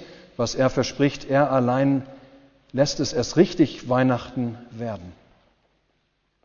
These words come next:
Also hat Gott die Welt geliebt, dass es einen eingeborenen Sohn gab, auf dass alle, die an ihn glauben,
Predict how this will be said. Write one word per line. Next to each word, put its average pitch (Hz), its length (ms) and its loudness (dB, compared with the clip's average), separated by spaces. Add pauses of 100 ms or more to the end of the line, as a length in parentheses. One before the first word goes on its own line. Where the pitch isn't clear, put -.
(2000)
Also 139 720 6 (680)
hat - 320 0
Gott 175 200 6
die 190 120 4
Welt 170 300 6
geliebt, 98 540 -8 (920)
dass 139 160 -2
es 151 120 4
einen 156 180 8
eingeborenen 156 720 10
Sohn 165 420 6
gab, 117 260 8
auf 135 160 2
dass - 300 2
alle, 196 220 10
die 165 120 6
an 139 220 4
ihn 220 260 8
glauben, 123 440 4